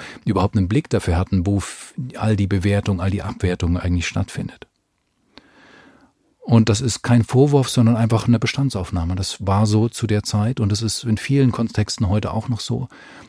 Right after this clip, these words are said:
Und vermutlich ist es bei dir und bei mir auch noch so. Und deswegen lohnt es sich, so genau dahin zu schauen, damit unsere Kinder vielleicht eine andere Erfahrung machen können.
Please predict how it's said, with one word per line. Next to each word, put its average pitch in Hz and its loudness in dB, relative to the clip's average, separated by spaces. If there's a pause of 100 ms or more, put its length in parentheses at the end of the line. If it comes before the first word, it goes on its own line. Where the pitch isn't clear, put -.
Und 104 2
vermutlich 131 4
ist 104 0
es 101 -6
bei 101 0
dir 127 4
und 117 4
bei 104 4
mir 107 4 (300)
auch 120 -2
noch 98 2
so. - -4
Und 85 0
deswegen 98 0
lohnt 101 2
es - -8
sich, 95 -2
so 104 -2
genau 92 2
dahin 101 4
zu 104 -2 (100)
schauen, 95 -2
damit 98 -2
unsere 101 -6 (220)
Kinder 104 -2
vielleicht 101 -2
eine - -6
andere - -8
Erfahrung 82 -4
machen 85 -8
können. 107 -12